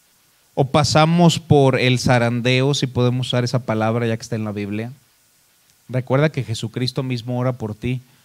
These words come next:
para que tu fe no caiga. Cuando pases por dificultades, hermano, no es tiempo de menos Biblia, es tiempo de más Biblia.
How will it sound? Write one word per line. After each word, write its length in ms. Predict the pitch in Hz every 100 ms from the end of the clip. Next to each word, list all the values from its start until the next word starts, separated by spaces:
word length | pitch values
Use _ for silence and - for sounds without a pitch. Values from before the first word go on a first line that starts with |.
| _ _
para 220 | - 101 98
que 100 | 98
tu 160 | -
fe 160 | 92 101
no 120 | 98
caiga. 440 | - 92 87 92 - _ _ _ _ -
Cuando 300 | 147 143 127
pases 280 | 156 175 165
por 180 | 180
dificultades, 840 | 143 131 127 120 117 135 147 160 139
hermano, 340 | 135 147 156
no 140 | 127 135
es 100 | 147
tiempo 320 | 156 160 180
de 80 | 131
menos 320 | 127 151 147
Biblia, 260 | 117 160 196
es 80 | 131
tiempo 300 | 160 175 160
de 80 | 120
más 260 | 123 131
Biblia. 400 | 127 151 196 131